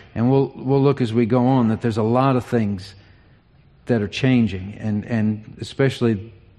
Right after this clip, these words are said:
the Jews are having difficulty with what has been for so long now is going to change. And where they were alone for so long, everybody else is invited in to have the same thing they have,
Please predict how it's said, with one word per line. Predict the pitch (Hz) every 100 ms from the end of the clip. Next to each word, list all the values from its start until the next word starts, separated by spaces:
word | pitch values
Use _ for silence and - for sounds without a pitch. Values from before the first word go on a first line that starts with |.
| _
the | 113
Jews | 98 110 131 131 117 110
are |
having | 101 117 113 107 95
difficulty | - 117 113 - 104 98 104
with | 95 101
what | 110 110
has | 98 107
been | 107 117
for | 113 107
so | - 110 101
long | 110 110 101 98 95 - - - -
now | 117 117
is | 113
going | - 107 98
to |
change. | 95 - 135 113 98 92
And | 104
where | 104 113
they | 101 135
were | 120 110
alone | 107 131 160 156
for | 127 113
so | - 107
long, | 104 101 104 95 - -
everybody | 151 139 139 123 127 123
else | 120 123 -
is | 110
invited | 113 104 113 113 107
in | 117 110
to |
have | 107 113
the | 104
same | 139 135
thing | 123 135 131
they | 120 143 151
have, | 117 90 85